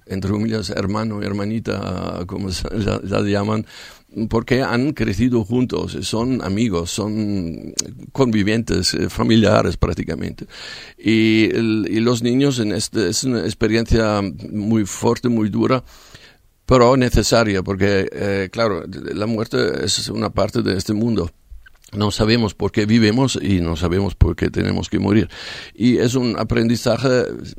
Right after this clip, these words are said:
necesario. A veces toca a mí explicar a los niños que es todo normal, todo nor-, no podemos cambiar la situación. Y claro, piden siempre, "No, ma-, unos días más, unas horas más", pero, eh,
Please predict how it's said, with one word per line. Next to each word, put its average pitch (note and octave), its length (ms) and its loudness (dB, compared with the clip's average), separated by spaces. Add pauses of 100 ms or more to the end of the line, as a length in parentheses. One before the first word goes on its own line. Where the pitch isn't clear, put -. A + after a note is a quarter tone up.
necesario. A2+ 880 0 (320)
A A#2 120 -2
veces A#2 280 0
toca B2 260 0
a B2 40 2
mí C#3 300 2
explicar A2 680 -2
a F#2+ 200 -4
los G#2 200 -2
niños A#2 380 -2
que G#2 480 -2
es G#2 240 -8
todo A#2 260 -2
normal, A2 480 -2
todo A2 300 0
nor-, A2 340 -4 (580)
no B2+ 140 2
podemos A#2 520 2
cambiar A2+ 360 4
la G#2 160 0
situación. B2 600 2 (460)
Y A2+ 380 2
claro, C3 320 2
piden C3 300 0
siempre, C3+ 360 2
"No, C#3+ 300 -2
ma-, C3+ 280 -2
unos C3 340 -2
días B2 280 0
más, B2 240 0
unas A2+ 280 -2
horas A2+ 320 0
más", A#2+ 360 -2
pero, A2 440 -2
eh, F#2 420 -6